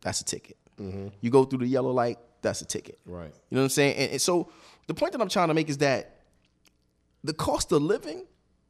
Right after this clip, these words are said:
Speaker 1: is even more than what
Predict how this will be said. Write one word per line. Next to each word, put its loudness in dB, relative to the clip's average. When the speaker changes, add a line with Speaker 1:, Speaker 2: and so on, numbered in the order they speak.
Speaker 1:
is 0
even -2
more 0
than -2
what -2